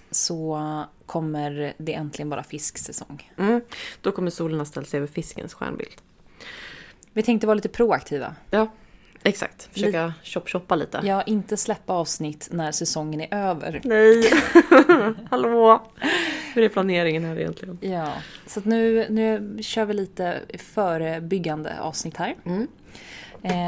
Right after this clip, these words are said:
Speaker 1: och
Speaker 2: Exakt.
Speaker 1: vi vill börja med att berätta en jätterolig sak.
Speaker 2: Ja.
Speaker 1: Det är nämligen så att vi har äntligen bokat lokal, eh, för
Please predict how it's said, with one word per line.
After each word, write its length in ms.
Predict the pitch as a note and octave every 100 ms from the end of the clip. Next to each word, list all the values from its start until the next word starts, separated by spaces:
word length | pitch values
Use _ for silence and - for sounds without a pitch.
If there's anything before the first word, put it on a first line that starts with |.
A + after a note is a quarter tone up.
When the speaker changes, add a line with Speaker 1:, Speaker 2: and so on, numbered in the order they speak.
| E3+
Speaker 1:
och 60 | F#3+
Speaker 2:
Exakt. 340 | F#3 G3+ -
Speaker 1:
vi 180 | A3 B3
vill 220 | A#3 A3 -
börja 340 | A3 B3+ C4
med 240 | A3+ E3+ F3
att 140 | -
berätta 280 | F3 D3 E3+
en 80 | F#3+
jätterolig 440 | C4 D4 F4+ F#3+
sak. 340 | - - - -
Speaker 2:
Ja. 260 | G#3 F#3+ - - - - - - - - - - - - -
Speaker 1:
Det 80 | B3+
är 40 |
nämligen 240 | C#4 B3+ A#3+
så 160 | A3+
att 260 | G3+ G3+ -
vi 240 | F#3+ A3 A3
har 220 | F#3 F#3 -
äntligen 400 | G#3 F#3+ F#3 F3+
bokat 300 | F3+ F3 F3
lokal, 440 | E3+ E3 E3+ B3+ E4+ _ - - - - - -
eh, 260 | F3 D#3+
för 460 | - F#3+ F3 E3+